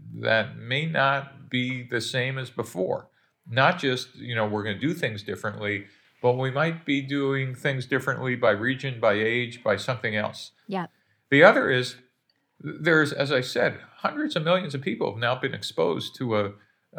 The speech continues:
Speaker 1: a different model of working and entertainment and education. Think about
Speaker 2: That's
Speaker 1: it.
Speaker 2: gonna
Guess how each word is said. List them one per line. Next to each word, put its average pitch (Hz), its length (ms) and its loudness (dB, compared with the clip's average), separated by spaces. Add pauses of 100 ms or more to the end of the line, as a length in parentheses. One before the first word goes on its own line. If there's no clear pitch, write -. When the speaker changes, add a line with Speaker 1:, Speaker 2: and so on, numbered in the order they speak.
(180)
Speaker 1:
a 110 100 -2
different 156 360 0
model 120 420 0
of 95 160 -10
working 131 400 -2
and 92 120 -4
entertainment 120 800 -4
and 90 160 -4
education. 117 720 -4
Think 208 140 2
about 180 240 2
Speaker 2:
That's - 100 -8
Speaker 1:
it. 247 40 -2
Speaker 2:
gonna 202 180 0